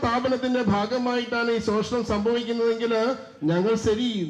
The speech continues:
നിങ്ങൾ പറയുന്നത് ശരിയാണെന്ന് പറയാം. അങ്ങനെയാണോ അല്ലേ എന്ന്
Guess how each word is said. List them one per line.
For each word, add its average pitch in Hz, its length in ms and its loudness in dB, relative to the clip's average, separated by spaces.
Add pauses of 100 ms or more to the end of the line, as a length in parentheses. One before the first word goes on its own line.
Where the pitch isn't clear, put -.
നിങ്ങൾ 220 200 4
പറയുന്നത് 226 460 2
ശരിയാണെന്ന് 254 540 0
പറയാം. 208 420 0 (1040)
അങ്ങനെയാണോ 185 560 0 (120)
അല്ലേ 208 180 2
എന്ന് 202 280 2